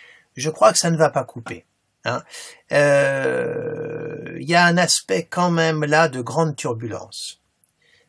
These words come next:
Euh, indéniablement, euh, je crois que le climat va être très, très, très orageux. Et puis quand même, la Lune, vous savez, la Lune, ça symbolise l'inconscient,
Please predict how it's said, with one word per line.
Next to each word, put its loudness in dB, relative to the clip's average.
Euh, -14
indéniablement, -2
euh, -2
je -8
crois 0
que -12
le -4
climat 0
va 2
être -10
très, 2
très, 2
très 0
orageux. -2
Et -8
puis -4
quand -4
même, 0
la 0
Lune, -4
vous -12
savez, -6
la -2
Lune, -6
ça -4
symbolise -4
l'inconscient, -2